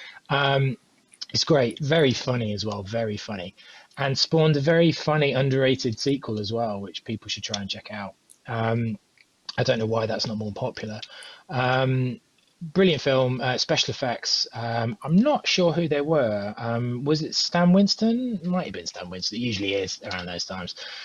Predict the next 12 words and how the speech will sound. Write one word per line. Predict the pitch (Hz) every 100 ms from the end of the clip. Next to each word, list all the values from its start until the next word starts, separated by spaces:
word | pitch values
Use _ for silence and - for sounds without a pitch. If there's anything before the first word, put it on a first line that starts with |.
| - - -
Um, | 123 123 127 123 123 - -
brilliant, | 156 139 117 107 -
brilliant | 123 113
special | 110 107 110
effects, | 117 110 -
the |
puppetry, | - 117 107 - 110
the | 107 113
artistry | 120 - - 107
in | 107
it's | 110 -
wonderful. | 110 107 - 107 104 104